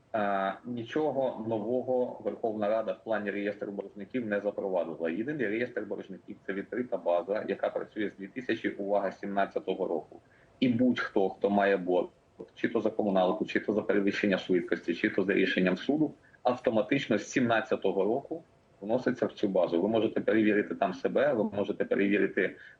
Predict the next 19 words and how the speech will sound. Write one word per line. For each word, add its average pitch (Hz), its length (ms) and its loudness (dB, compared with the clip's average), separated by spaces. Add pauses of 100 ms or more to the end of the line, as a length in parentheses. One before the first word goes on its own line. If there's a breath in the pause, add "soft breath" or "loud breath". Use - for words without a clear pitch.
(100)
свого 101 220 2
сусіда, 95 440 -2
знайомого 120 1000 -2
або 95 140 0
навіть 104 300 0
народного 95 360 0
обранця, 117 400 0
деякі 98 400 0
з - 80 -14
яких 123 380 -6
і - 60 -8
так - 240 -4
перебувають 92 520 -2
у 87 40 -4
реєстрі 95 380 -2
боржників. 92 560 -4 (720 loud breath)
І 101 540 4
тому 135 240 0
це 120 500 2